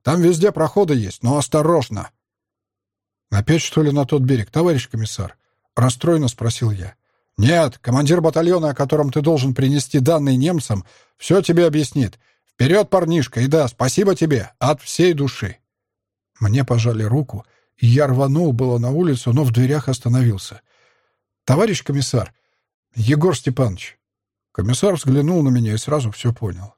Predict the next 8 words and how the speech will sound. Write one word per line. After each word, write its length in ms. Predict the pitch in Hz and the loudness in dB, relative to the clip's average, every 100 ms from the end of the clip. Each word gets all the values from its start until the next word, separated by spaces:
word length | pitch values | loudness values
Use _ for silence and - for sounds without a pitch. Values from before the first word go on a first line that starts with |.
| _ _ _ _ | _ _ _ _
"В 120 | _ | _
порядке 540 | - 127 151 151 - 123 | 0 2 2 0 -2 -2
она. 280 | 107 95 - | -2 -4 -6
Сейчас 380 | - 127 202 - | -2 2 2 2
на 100 | 160 | 2
берегу 380 | 165 156 151 | 2 2 0
с 120 | 127 - | -2 -2
ранеными". 600 | 139 120 104 92 90 | 0 0 0 -4 -10